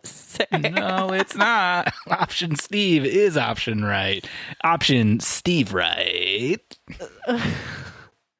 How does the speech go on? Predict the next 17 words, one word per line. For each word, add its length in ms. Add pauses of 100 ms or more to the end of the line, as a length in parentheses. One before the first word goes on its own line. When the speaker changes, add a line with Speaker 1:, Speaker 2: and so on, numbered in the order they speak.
(580)
Speaker 1:
Is 120
this, 180
like, 200
your, 300
gonna 180
be 100
your 180
new, 580
is 120
this 120
gonna 120
be 80
your 100
stage 460
name? 360 (260)
Steve 340
Wright? 320